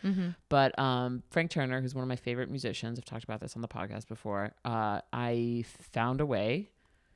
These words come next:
Speaker 2: to, with the help of my childhood friend Valerie, I
Speaker 1: Hey,
Speaker 2: got
Speaker 1: Val.
Speaker 2: access to his, uh, pub-, publicist, and we arranged for an interview, uh, a mobile, like, an, uh, um,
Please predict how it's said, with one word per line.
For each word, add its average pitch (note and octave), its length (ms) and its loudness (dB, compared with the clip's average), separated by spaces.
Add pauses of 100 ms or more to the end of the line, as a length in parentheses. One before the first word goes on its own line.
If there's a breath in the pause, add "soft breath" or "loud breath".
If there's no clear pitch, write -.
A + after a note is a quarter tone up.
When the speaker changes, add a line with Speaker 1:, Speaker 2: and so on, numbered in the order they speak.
(160)
Speaker 2:
to, A#2+ 600 4
with A#2+ 160 -2
the B2 80 -2
help A#2+ 160 -4
of B2 80 -6
my A#2+ 320 -2 (100)
childhood A2 380 -2
friend B2+ 180 -4
Valerie, F#2+ 500 -2 (440 soft breath)
I A2+ 300 2
Speaker 1:
Hey, F#3+ 80 2
Speaker 2:
got C3+ 320 4
Speaker 1:
Val. B2 100 0
Speaker 2:
access - 600 -4
to C3 1000 -2
his, B2 500 -2
uh, A#2 140 0
pub-, - 260 -2 (120)
publicist, D#3 760 -2
and B2+ 460 -2 (460 soft breath)
we C#3 120 6
arranged C3 580 2
for - 180 -6
an B2 80 0
interview, B2 720 -2 (500)
uh, B2 240 4
a A#2+ 60 -2
mobile, C3 440 4
like, C3 140 2
an, B2+ 180 -2
uh, A#2 320 2 (180)
um, G#2+ 580 0